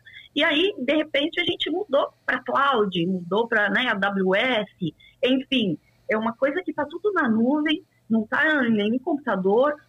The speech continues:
Hoje a gente tirou um monte de planilha aí da frente pra poder fazer as coisas, todo mundo ter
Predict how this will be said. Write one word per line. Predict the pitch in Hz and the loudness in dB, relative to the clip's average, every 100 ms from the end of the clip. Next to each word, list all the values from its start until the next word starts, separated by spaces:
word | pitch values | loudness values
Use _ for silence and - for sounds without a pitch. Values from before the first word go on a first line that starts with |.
| - | -4
Hoje | 240 262 | 0 2
a | |
gente | 262 285 277 | 0 -2 -4
tirou | 254 233 202 262 | -4 -4 -2 2
um | |
monte | 269 294 247 | 0 0 -4
de | 233 | -4
planilha | 220 202 202 240 226 | -2 -2 0 -2 0
aí | 214 | -2
da | 190 - 190 | -4 -4 -6
frente | 185 214 262 - | -4 -4 -4 -6
pra | 196 | -4
poder | 202 190 196 | -2 -2 -2
fazer | 202 196 196 | -4 -2 -2
as | 196 | -2
coisas, | 202 185 175 - - - | -2 0 -2 -6 -10 -4
todo | 220 | 0
mundo | 202 214 196 | 2 0 0
ter | 208 175 | 0 0